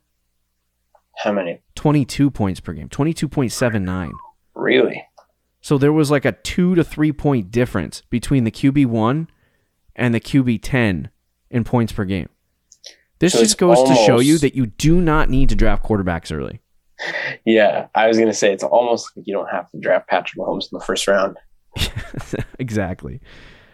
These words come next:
Speaker 2: Now, I, if, like, like I said, like, like, at the tight end position, like, at least with Pa-, at least you have the excuse with Travis Kelce that he is ridiculous and above and beyond the number one quarterback in fantasy football.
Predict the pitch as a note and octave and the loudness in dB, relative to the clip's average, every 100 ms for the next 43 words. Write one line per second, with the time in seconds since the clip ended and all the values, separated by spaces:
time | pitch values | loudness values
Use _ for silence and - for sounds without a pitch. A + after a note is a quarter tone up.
0 | _ - D3 C#3 C3 - G#2+ - D3+ - | _ 0 2 4 2 0 -4 0 -2 -4
1 | _ - - D#3+ D#3+ - D#3+ D3+ D#3+ F3 | _ -16 -14 -2 -2 0 -2 0 0 0
2 | C3 B2 A2 E2 E2 B2+ B2+ C3 - F#3 | 0 0 0 -2 0 -2 -2 -4 0 0
3 | C3+ B2+ E3+ F#3 G#3 A#3 A#3 - _ _ | 2 0 0 2 2 2 -2 -6 _ _
4 | _ _ _ _ _ - D3 B2 C3 D3 | _ _ _ _ _ -2 0 2 2 2
5 | E3 - E3+ - - C#3+ C3 B2+ D#3+ F#3 | 0 0 -2 0 -2 0 2 2 2 0
6 | D3+ B2 F#2 - C3 - G#2 A#2 A2+ G2 | 0 -2 -4 -2 -2 0 -2 0 0 -2
7 | - G#2+ G#2 F#2+ E2+ - - A#2 A2+ F#2+ | -2 -2 -2 -6 -6 -10 -8 -4 -4 -4
8 | G#2+ G#2 G#2 A2+ A2 G#2 G2 G#2 F#2+ - | -8 -6 -2 -2 -2 -2 -4 -4 -4 -6
9 | G2 G#2+ G2 G2+ G2 G2 G2 G2 G2 G2 | -2 -2 -2 -4 -2 -2 -2 -4 -4 -4
10 | F2+ E2+ G2 G2 F2 E2 F#2+ F#2+ F#2 F2+ | -6 -6 -6 -6 -6 -10 -8 -6 -6 -10
11 | - G2 - - | -10 -10 -10 -14